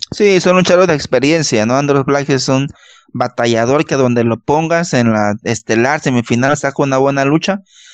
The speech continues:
Capitán Átomo es una figura ya reconocida en Acapulco. Yo creo que es de las, de los últimos grandes talentos que hemos tenido. Tal vez él por su trabajo no pudo irse a México a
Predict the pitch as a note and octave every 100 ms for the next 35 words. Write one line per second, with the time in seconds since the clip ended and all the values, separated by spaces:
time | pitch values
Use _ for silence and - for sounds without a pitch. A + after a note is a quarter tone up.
0 | _ - B2+ - B2 D3 D3 D#3 E3 E3
1 | F3 C#3 C3+ D3 C#3+ C#3+ C3 C3+ C#3+ C3+
2 | A#2 A#2+ C3 B2+ A2+ A2 - C3 C3+ B2
3 | - G#2 - D3 D#3 F#3 - - - _
4 | _ _ _ - B2 C3 C3+ C#3+ - C#3
5 | C3+ C3 A#2 A2+ - B2 A#2 A2 C#3 C3+
6 | C#3 A#2+ A#2 A#2+ C3+ C3+ C3 A#2+ B2 C3
7 | C3 - A#2+ B2 G#2+ G#2+ A2 D#3 E3+ -
8 | - - _ - B2+ B2+ C#3 C#3+ C#3+ C#3
9 | C3+ B2 - A#2+ A2+ A2+ B2+ C#3+ B2+ A#2+
10 | B2 B2 - C3+ C3 B2 C3 A#2+ G#2+ A#2
11 | C#3 A#2+ G#2+ F#2 F2+